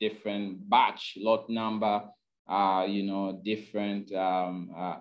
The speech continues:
uh, vaccine expiration date, but as well as the schedule for the next dose. There are some vaccinations which, you know, have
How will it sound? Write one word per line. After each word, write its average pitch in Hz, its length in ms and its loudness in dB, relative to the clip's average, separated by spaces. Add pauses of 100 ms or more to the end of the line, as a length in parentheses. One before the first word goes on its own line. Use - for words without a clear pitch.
uh, 87 320 -2
vaccine 92 480 -6
expiration 90 760 -4
date, 123 420 4 (340)
but 131 160 4
as 131 200 4
well 151 300 6
as 131 380 4
the 120 100 -4
schedule 143 720 2
for 117 120 -2
the 107 100 0
next 104 360 -2 (120)
dose. 98 460 2
There 104 160 2
are 127 100 4
some 123 300 -2
vaccinations 107 640 -4
which, 104 420 -4
you 123 160 -6
know, 104 220 -2
have 101 240 2